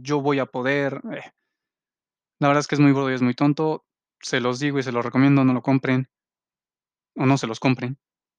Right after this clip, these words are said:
Si ya lo tienen, verifíquenlo, cuídenlos, <laughs> este, porque de verdad es espantoso.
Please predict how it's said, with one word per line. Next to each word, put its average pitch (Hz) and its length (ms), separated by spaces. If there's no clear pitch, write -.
Si - 160
ya 139 120
lo 135 100
tienen, 147 400
verifíquenlo, 131 720
cuídenlos, 127 680
<laughs> - 60
este, 139 280
porque 139 220
de 135 60
verdad 135 260
es 131 100
espantoso. 135 640